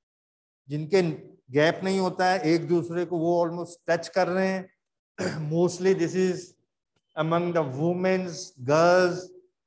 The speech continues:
and the boys, those who are a heavy weight,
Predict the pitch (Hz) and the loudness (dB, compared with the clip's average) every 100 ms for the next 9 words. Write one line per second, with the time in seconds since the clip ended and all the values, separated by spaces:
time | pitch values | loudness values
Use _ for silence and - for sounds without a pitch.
0 | _ 165 170 175 170 170 165 143 113 117 | _ -2 0 -2 0 2 4 2 -2 -2
1 | 143 175 190 185 143 165 180 160 160 156 | 0 2 2 0 -2 -2 -2 -2 -2 0
2 | 156 123 127 - _ _ _ _ _ _ | -2 -4 -12 -20 _ _ _ _ _ _
3 | _ _ _ _ 143 180 196 196 180 143 | _ _ _ _ -2 0 0 0 0 0
4 | - | -6